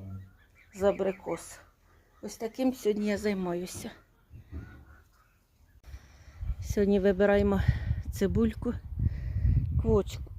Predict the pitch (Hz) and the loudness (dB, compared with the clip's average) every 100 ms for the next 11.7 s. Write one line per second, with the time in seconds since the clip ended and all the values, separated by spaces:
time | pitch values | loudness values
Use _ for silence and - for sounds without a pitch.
0 | - 226 202 - 202 190 - - 185 226 | -4 4 4 4 -2 -2 -2 -6 -4 0
1 | 233 - 226 220 214 196 - - 180 180 | -2 0 2 4 4 2 0 0 2 2
2 | - 170 165 - - - - - - - | 0 -4 -2 0 -2 -4 -14 -14 -18 -16
3 | - - - 247 233 185 - - - - | -18 -8 2 4 4 2 -4 -10 -12 -2
4 | - - - - - - - - - - | -2 2 6 8 6 2 6 6 8 6
5 | - - - - - - - 190 185 - | 4 0 0 -2 -2 -2 0 -2 -2 -2
6 | 185 185 - - - - - - 220 247 | -4 -4 -8 -12 -14 -12 -2 -2 4 4
7 | - - - - - - - - - - | 6 6 6 4 0 -8 -16 -14 -6 -2
8 | - - - - - - - - - - | 0 2 4 6 4 2 0 0 0 -2
9 | - - - - - - 254 208 196 202 | -4 -6 -8 -10 -8 -4 0 4 4 4
10 | - 220 254 294 - 240 - 214 - - | -2 2 2 2 -2 -10 -12 -10 -10 -6
11 | 254 - 233 - - - | -8 -2 -4 -2 -8 -8